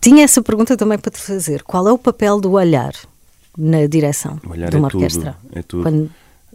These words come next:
Speaker 2: Eh, ao ponto de eu, eu dou-me muito mal com as lentes de contacto. E é uma coisa que me custa imenso, porque os óculos, só o facto de que eu tenho aqui este, este aro,
Speaker 1: Sim.
Speaker 2: tira-me um bocadinho da minha visão periférica. E eu adorava que os meus olhos pudessem ser visíveis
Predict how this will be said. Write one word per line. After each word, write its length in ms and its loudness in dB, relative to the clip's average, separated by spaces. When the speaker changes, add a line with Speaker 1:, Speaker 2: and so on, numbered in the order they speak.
Speaker 2:
Eh, 420 -6
ao 160 -2
ponto 400 -4
de 380 -2
eu, 500 -4
eu 100 -8
dou-me 180 -4
muito 280 -4
mal 140 -2
com 100 -10
as 80 -6
lentes 240 -6
de 80 -20
contacto. 560 -12
E 60 -10
é 20 -6
uma 100 -4
coisa 240 -8
que 120 -16
me 60 -12
custa 280 -10
imenso, 500 -6
porque 260 -10
os 160 -6
óculos, 360 -4
só 100 -6
o 40 -6
facto 280 -8
de 60 -20
que 100 -12
eu 20 -6
tenho 200 -4
aqui 180 -8
este, 360 -8
este 300 -16
aro, 360 -4
Speaker 1:
Sim. 260 -8
Speaker 2:
tira-me 300 4
um 60 4
bocadinho 320 0
da 60 -2
minha 140 -2
visão 260 -4
periférica. 500 -10
E 80 -10
eu 120 -4
adorava 520 -2
que 120 -16
os 60 -10
meus 200 -6
olhos 200 -4
pudessem 320 -10
ser 160 -8
visíveis 500 -6